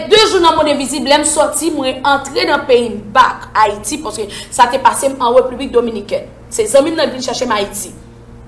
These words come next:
Ok? Lè m antre Ayiti kounye a, mwen genyen de kòn ki soti nan tèt mwen. Lan mwen soti, ap trene,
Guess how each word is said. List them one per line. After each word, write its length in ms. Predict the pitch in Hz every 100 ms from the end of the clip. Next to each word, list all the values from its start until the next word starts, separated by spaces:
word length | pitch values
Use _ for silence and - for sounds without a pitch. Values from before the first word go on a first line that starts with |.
| -
Ok? 160 | 196 302 339 - - 190
Lè 240 | 220 330 359
m 80 | 392
antre 240 | 370 302 277
Ayiti 400 | 262 247 277 -
kounye 240 | 254 262
a, 60 | 320 - - - -
mwen 280 | 226 277 320
genyen 400 | 359 359 359 247 -
de 140 | 381 381 -
kòn 260 | 330 330 320
ki 80 | 330
soti 320 | 330 285 294 294
nan 200 | 269 -
tèt 240 | 320 - 214
mwen. 180 | 190 - - -
Lan 380 | 294 370 403 403
mwen 180 | 403 403
soti, 960 | - 349 294 294 - 294 381 381 381 - - -
ap 240 | 269 - 302
trene, 420 | 311 349 330